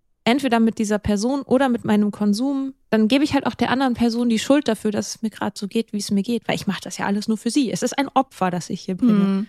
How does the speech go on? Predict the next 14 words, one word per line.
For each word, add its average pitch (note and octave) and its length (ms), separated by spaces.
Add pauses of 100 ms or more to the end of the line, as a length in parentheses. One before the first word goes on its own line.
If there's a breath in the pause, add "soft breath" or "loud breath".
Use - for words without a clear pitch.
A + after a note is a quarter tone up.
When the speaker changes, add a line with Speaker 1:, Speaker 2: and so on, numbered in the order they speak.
(320 loud breath)
Speaker 1:
Ich - 160
würde A#3+ 180
sagen, C4 220
dann A#3 100
lieber G#3 240
weiter G#3 220
trinken. G3+ 240
Ich F#3+ 100
will A3 80
ja G3+ 220
keine F#3 320
Tipps - 280
geben, F#3+ 300
aber F#3+ 300